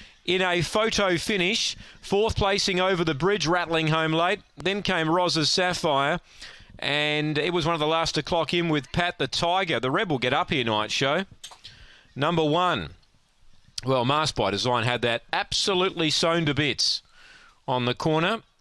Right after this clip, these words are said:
and in the end, it's gone down by a neck. Night Show's got there for Kel Douglas, number one.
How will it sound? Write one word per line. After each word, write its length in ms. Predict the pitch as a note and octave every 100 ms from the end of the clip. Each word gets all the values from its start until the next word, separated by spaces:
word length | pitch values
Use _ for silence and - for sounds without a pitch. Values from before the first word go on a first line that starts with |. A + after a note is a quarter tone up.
| -
and 220 | C3 C3+
in 140 | D#3
the 180 | D3 D3+
end, 180 | C#3+ D3+
it's 140 | C#3+
gone 300 | - C3+ C3+
down 260 | C3 C3+ B2+
by 220 | B2+ A#2+
a 40 |
neck. 440 | B2 C#3 A#2 - - _
Night 340 | B2+ C3+ C#3+ B2
Show's 380 | - C#3+ B2+ A2+
got 240 | C3+ C#3+
there 180 | A2+ G2+
for 140 | A2+
Kel 400 | - - D3+ E3
Douglas, 600 | C#3+ C#3+ C#3+ G#2 - - A#2
number 260 | C3 C#3
one. 400 | C3 C3+ C3+ E2